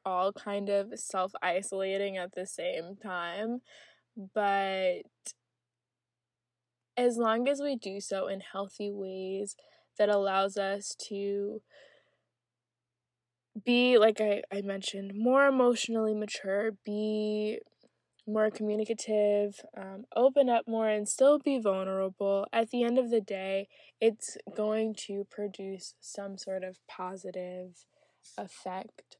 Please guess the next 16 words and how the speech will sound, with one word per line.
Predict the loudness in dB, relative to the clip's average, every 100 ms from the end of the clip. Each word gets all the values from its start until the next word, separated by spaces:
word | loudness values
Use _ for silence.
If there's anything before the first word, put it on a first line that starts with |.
| -12
or | -10
some, | -8 -6 -6 -6 -10 -14
create | -6 -6 -4
some | -8
sort | -6 -6
of | -6 -10
positive | -10 -8 -10 -12 -12
reaction. | -10 -10 -12 -16 -12 -10 -10 -10 -14 -20 -20 -20 -2
And | 4
so | 8 8
just | 8 2
remembering | 2 2 2 0 0 0 -2
that | -4 -4
mental | -2 0 0
health | 0 -2 -2 -4 -10 -14 -4
is, | 0 0 -2 -4 -8